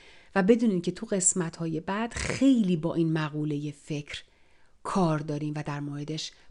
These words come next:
با هم حرف خواهیم زد. پس اولین قدم برای کمک به خودمون شناختن درست خودمون هست، چون زمانی که تعریف درستی از خودمون نداشته باشیم، مسلماً تعریف درستی از زندگی،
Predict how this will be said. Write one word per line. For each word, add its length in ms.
با 80
هم 240
حرف 360
خواهیم 280
زد. 240
پس 200
اولین 340
قدم 340
برای 420
کمک 480
به 100
خودمون 640
شناختن 540
درست 560
خودمون 600
هست، 500
چون 120
زمانی 460
که 120
تعریف 380
درستی 460
از 200
خودمون 600
نداشته 400
باشیم، 540
مسلماً 840
تعریف 340
درستی 440
از 260
زندگی، 720